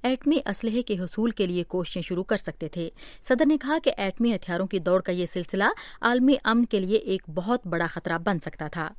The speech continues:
ایران کے ساتھ تاریخی بین الاقوامی نیوکلیئر معاہدے پر اراکین کانگریس منقسم ہیں۔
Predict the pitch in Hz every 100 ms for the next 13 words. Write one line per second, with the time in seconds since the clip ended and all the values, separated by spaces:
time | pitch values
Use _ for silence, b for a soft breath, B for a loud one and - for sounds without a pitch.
0 | B B B B - 247 294 - 392 -
1 | 196 220 226 190 180 185 185 214 208 185
2 | 220 208 180 185 220 214 - 180 170 196
3 | 214 180 170 180 220 202 180 180 156 160